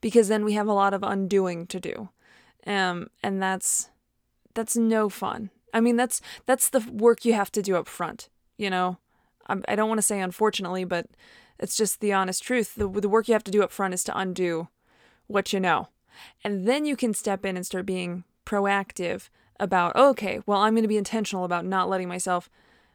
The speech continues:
reach this point." Okay? So, it's all a process, but I know you can do it.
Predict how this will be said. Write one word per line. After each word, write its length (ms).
reach 280
this 180
point." 460
Okay? 420
So, 340
it's 180
all 140
a 60
process, 480
but 160
I 80
know 180
you 140
can 180
do 140
it. 180